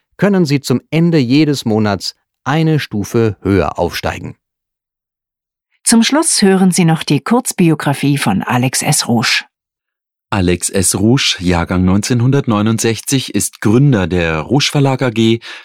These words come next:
Speaker 3: der noch erfolgreicher A G, des Alex Rouge Instituts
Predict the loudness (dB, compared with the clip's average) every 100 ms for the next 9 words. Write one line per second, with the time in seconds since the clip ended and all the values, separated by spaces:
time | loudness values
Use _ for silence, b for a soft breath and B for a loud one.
0 | -4 -2 0 -2 -2 -4 -4 -8 -4 -2
1 | -2 -2 -2 -2 -4 0 -2 -2 B B
2 | B _ -4 -2 -2 -4 -4 -4 -2 -2
3 | 0 0 0 -2 0 -2 -4 -14